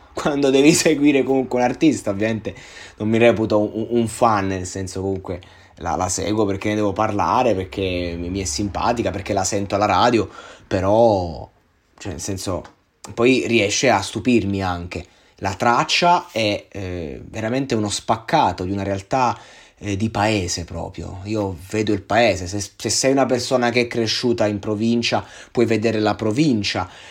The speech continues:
Ehm, io proprio r-, risento tutta quel, tutta quell'energia, eh, che, che della domenica, quando si va a trovare i nonni, eh, la, la domenica in chiesa, la tradizione, ecco, questo brano in una parola,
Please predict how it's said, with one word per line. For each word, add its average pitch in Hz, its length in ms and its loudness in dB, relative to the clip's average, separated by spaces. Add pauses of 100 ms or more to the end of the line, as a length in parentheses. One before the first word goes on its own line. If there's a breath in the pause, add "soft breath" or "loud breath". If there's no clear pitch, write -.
Ehm, 107 640 -2
io 147 220 2
proprio 139 360 0
r-, 120 180 -4
risento 117 880 0
tutta 120 360 -2
quel, 110 720 0 (420 loud breath)
tutta 127 280 -4
quell'energia, 113 1080 2 (300 loud breath)
eh, 104 400 -2
che, - 140 -10
che 110 420 -4 (120)
della 117 200 -2
domenica, 113 600 2
quando 110 200 0
si 107 100 -6
va 110 100 -2
a 110 40 -2
trovare 107 380 0
i 101 60 2
nonni, 107 680 0 (300 loud breath)
eh, 104 160 -4
la, 101 220 -2
la 107 120 0
domenica 113 460 0
in 104 160 -2
chiesa, 127 320 0
la 131 220 0
tradizione, 120 1160 0
ecco, 107 260 -6
questo 127 340 -2
brano 156 440 4 (260 loud breath)
in 131 100 0
una 131 160 4
parola, 135 560 4